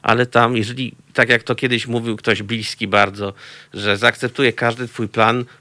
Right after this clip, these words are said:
pod warunkiem, że będzie miał on ręce i nogi. To tak musi być z tym wyjazdem i pobytem za granicą, że to musi mieć te ręce i nogi. Nie może być tak, że człowiek na hurra pojedzie i tak,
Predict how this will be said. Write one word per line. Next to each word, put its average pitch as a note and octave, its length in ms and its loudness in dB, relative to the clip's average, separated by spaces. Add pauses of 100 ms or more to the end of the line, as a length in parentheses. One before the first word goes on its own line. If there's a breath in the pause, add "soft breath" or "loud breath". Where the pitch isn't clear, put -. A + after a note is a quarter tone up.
pod B2+ 160 2
warunkiem, A#2 500 2
że G#2 140 -2
będzie A2 340 0
miał G#2 320 2 (260 loud breath)
on G2+ 300 0 (180)
ręce A2+ 560 4
i G#2 60 0
nogi. F#2+ 480 -2
To B2 120 -8
tak - 200 -2
musi E3+ 260 -2
być F3 360 2
z - 60 -14
tym G#2+ 160 0
wyjazdem G#2 600 0
i G#2 80 -6
pobytem G2+ 460 -2
za G2+ 120 -2
granicą, G#2 640 0 (540 loud breath)
że G2+ 100 -4
to B2 120 4
musi B2+ 280 0
mieć C3+ 220 0
te C#3 140 4
ręce B2+ 380 2
i C3 100 2
nogi. A2+ 360 2
Nie F#2+ 120 0
może A#2+ 280 2
być G2+ 180 -4
tak, G#2+ 180 2
że G2+ 120 -4 (100)
człowiek G#2 240 0
na G#2+ 100 0
hurra A#2 480 2
pojedzie A2 540 0
i G#2 60 0
tak, G#2 160 0